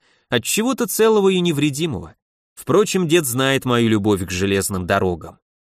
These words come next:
Через перрон пришлось проталкиваться. Всюду ютились целые семьи, сидевшие на баулах с вещами и с жадной надеждой глядящие на прибывший поезд. Будто бы он прибыл за ними, будто бы в мире силы есть жалость и понимание к тем,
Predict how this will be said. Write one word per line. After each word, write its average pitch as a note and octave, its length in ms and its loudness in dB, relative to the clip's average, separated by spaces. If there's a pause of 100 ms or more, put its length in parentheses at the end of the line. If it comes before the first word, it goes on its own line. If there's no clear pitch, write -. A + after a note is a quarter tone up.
(360)
Через E3+ 320 0
перрон F#3 320 2
пришлось E3 440 0
проталкиваться. A2 920 -2 (160)
Всюду G3 340 0
ютились C3+ 460 0
целые B2+ 360 0
семьи, D3 480 -2 (140)
сидевшие A#2 560 0
на A2+ 80 0
баулах A#2 460 2
с - 80 -8
вещами D3+ 560 -2 (240)
и B2 100 0
с B2 40 2
жадной G3+ 380 0
надеждой F#3 500 2
глядящие D3+ 640 2
на C#3+ 120 -2
прибывший C3 500 0
поезд. G#2+ 480 -2 (520)
Будто C#3+ 360 0
бы D3+ 120 4
он F#3 200 6
прибыл F3 320 2
за F3 160 0
ними, F#2+ 360 -4 (280)
будто A#2 340 -2
бы B2 160 2
в G#2+ 80 -4
мире C3 220 2
силы C3+ 320 0
есть B2 220 2
жалость C3 460 0
и A#2 40 -6
понимание C3 560 -2
к - 80 -14
тем, C#3 320 -2